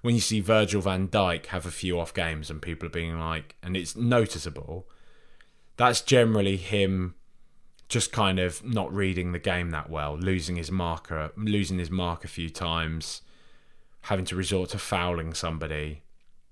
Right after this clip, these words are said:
And people say, "Oh, Virgil van Dijk's going through a bad spell." And I understand Eric Dyer isn't Virgil van Dijk. Not many other players are Virgil van Dijk. But my point is more that Eric Dyer's drop-off has been, he's solid.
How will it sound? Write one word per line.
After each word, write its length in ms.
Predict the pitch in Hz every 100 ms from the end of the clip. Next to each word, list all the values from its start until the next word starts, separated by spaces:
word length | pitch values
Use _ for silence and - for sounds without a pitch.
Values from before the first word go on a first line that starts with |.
| - - - -
And 100 | 87
people 220 | 87 73
say, 260 | - 82
"Oh, 300 | 73 76 73 69
Virgil 300 | 82 78 78
van 180 | 76
Dijk's 320 | 76 78 76 -
going 200 | 73 69
through 180 | -
a 40 | 71
bad 260 | - 71
spell." 360 | - - 73 73 - - - - -
And 100 | 139
I 60 | 127
understand 480 | 113 - - 95
Eric 240 | 92 87 82
Dyer 280 | 95 90 -
isn't 320 | 92 90 80
Virgil 320 | 85 85 82
van 180 | 82 80
Dijk. 280 | 80 76 80 -
Not 400 | - 95 95 90
many 320 | 90 87 85 80
other 180 | 78
players 360 | 78 87 82 78
are 180 | 87 80
Virgil 360 | 73 73 73
van 200 | 73 71
Dijk. 260 | 71 71 73 - - - - - - -
But 100 | 90
my 120 | 92
point 360 | - 120 101
is 160 | 82 82
more 300 | 92 90 82
that 180 | 82 80
Eric 280 | 98 98 78
Dyer's 320 | 78 85 82
drop-off 520 | - 92 78 82 78 -
has 180 | 80
been, 440 | - 87 85 85 80 - - - -
he's 220 | - 98
solid. 540 | - - 107 87 107